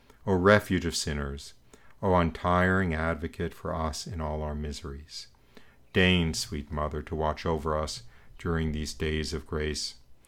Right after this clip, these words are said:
Give us to feel and relish the passion of thy Son. It was consummated in thy presence. Thine own share in it was magnificent. O make us enter into all its mysteries,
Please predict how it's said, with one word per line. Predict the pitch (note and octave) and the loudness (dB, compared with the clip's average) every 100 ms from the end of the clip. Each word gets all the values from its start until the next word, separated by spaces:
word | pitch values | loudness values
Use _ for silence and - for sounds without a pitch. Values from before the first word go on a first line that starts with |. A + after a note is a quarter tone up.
| - - - - | -20 -20 -20 4
Give | A2 G#2+ | 6 8
us | G#2+ - - | 8 6 -2
to | - | -6
feel | D#2+ - G2 G2 G2+ | -6 0 4 6 4
and | A2+ F2+ D#2 | 2 -2 0
relish | D#2+ E2+ F2 - | 2 2 -2 -6
the | - | -10
passion | D#2+ E2 D2 - D#2 | -4 -4 -4 -6 -6
of | |
thy | D2+ D2+ | -6 -6
Son. | - D#2+ D2+ D2+ D2+ - - - - - | -6 -6 -6 -8 -12 -18 -20 -20 -20 -4
It | F#2 | -2
was | F2+ E2+ - | 2 0 -2
consummated | - - G#2 A2 - F2+ F2+ E2 | -4 2 4 4 2 0 0 -2
in | F2+ F2 | -2 0
thy | E2 D#2 | 0 -2
presence. | - F2 D#2+ D#2+ D#2 - - - - - - | -2 -2 0 -4 -6 -10 -16 -20 -20 -14 -2
Thine | E2+ E2+ | 0 0
own | F#2 E2+ D#2+ | 0 0 0
share | - - F#2+ F#2 F#2 F#2 | -2 -4 0 2 4 2
in | A2+ D#2+ | 0 -2
it | D#2 D#2 - - - - - | -2 -4 -8 -18 -16 -12 -8
was | D#2 - | -6 -4
magnificent. | D2+ D2+ D2+ F2 - F2 E2 D2+ - - - - - - | -4 -2 0 0 -2 -8 -8 -12 -14 -16 -18 -18 -12 0
O | F#2 | 2
make | F#2 G#2+ | 4 4
us | A2+ G#2+ | 4 0
enter | A#2+ G#2+ A2+ A#2+ | 2 2 4 0
into | G2+ F2+ | 0 2
all | E2+ F#2 G2 | 2 2 0
its | - | 0
mysteries, | F#2+ F#2 - D2 C#2+ C#2 - | 0 0 -4 -8 -10 -10 -14